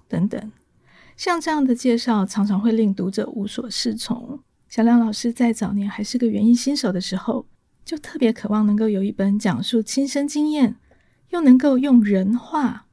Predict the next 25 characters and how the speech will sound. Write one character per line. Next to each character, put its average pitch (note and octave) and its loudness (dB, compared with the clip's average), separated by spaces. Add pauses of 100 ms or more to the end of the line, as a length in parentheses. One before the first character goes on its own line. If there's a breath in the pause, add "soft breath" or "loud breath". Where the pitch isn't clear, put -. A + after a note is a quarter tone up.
把 - -8
这 - -4
些 A3 0
体 G#3+ -6
验 G#3+ 0
以 C4 -6
及 G#3 -6
满 G#3 -2
满 A3 4
的 F#3 2
知 A3+ -8
识 A3 -2
讲 - -2
出 - -6
来 G#3+ -2
的 G#3+ -4
园 G#3+ 2
艺 A#3+ 8
书， D4 -4 (540 soft breath)
来 G#3 -6
带 A#3 2
领 G#3 0
他 G#3+ -4
入 A#3 2
门。 G#3 2